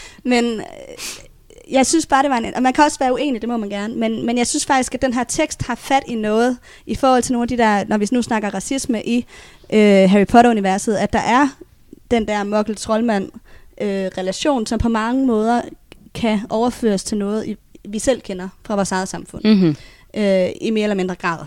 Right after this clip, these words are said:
Speaker 1: selvfølgelig.
Speaker 2: Det tror jeg faktisk egentlig også er, er ret anerkendt, vil jeg egentlig mene. At det er også derfor, man har et ord som mudderblod, som man så kan sætte i relation til
Speaker 1: Ja.
Speaker 2: N-ordet i en amerikansk tan-,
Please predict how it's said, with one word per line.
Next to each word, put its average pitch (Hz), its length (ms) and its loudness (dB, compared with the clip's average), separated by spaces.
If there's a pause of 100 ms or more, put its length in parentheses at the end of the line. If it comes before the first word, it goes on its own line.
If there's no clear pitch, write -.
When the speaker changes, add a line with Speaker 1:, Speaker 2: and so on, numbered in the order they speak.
(260)
Speaker 1:
selvfølgelig. 165 460 -12 (400)
Speaker 2:
Det 190 100 2
tror 277 220 4
jeg 247 140 4
faktisk 233 560 0
egentlig 196 360 2
også 214 300 4
er, 196 40 0 (220)
er 185 340 -2
ret 208 160 2
anerkendt, 202 560 -2 (200)
vil 190 160 6
jeg 196 140 8
egentlig 185 220 4
mene. 190 380 2 (320)
At - 200 0 (240)
det - 20 10
er 208 80 10
også 220 120 12
derfor, 220 180 6
man 202 100 2
har 220 140 4
et 208 60 4
ord 214 180 4
som 185 260 0
mudderblod, 180 500 2 (300)
som 196 160 2
man 180 140 2
så 185 120 0
kan 180 420 2
sætte 185 240 0
i - 20 -2
relation 185 340 2
til 175 280 2 (160)
Speaker 1:
Ja. 220 80 8
Speaker 2:
N-ordet 202 480 6
i 180 200 -2
en 165 80 2
amerikansk 170 420 -2
tan-, 175 220 -4